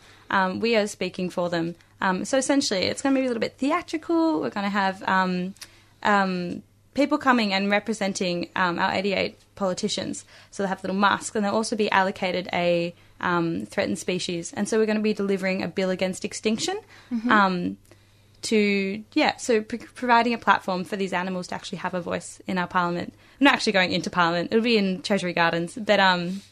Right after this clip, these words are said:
Speaker 2: Mm.
Speaker 1: yeah, it'll, there'll be music, masks. They'll, yeah, it'll be a good time.
Speaker 2: Okay, great.
Speaker 1: Um,
Speaker 2: Yeah, it sounds like a very theatrical, um,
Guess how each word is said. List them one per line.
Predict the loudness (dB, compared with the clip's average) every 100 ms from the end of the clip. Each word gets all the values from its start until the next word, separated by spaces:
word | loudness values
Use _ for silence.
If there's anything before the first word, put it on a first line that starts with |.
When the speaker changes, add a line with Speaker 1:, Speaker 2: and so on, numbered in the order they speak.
| -6
Speaker 2:
Mm. | -6 -6 -12 -10
Speaker 1:
yeah, | -4 2 4 4
it'll, | 0 0
there'll | 0
be | 0
music, | 4 4 4 2 2 -4
masks. | -2 2 4 2 -2 -10 -16 -6
They'll, | -6 -6 -6
yeah, | -8 -6
it'll | -4
be | -4
a | -2
good | -4
time. | -4 -6 -4 -8 -12 -12
Speaker 2:
Okay, | -8 -8
great. | 0 2 2
Speaker 1:
Um, | 0
Speaker 2:
Yeah, | -2
it | -2
sounds | 2 2 4
like | 2
a | 2
very | 2 2 2
theatrical, | -2 0 0 0 -6 0 2 2 0 -14 -20 -12
um, | -4 -2 0 -2 -4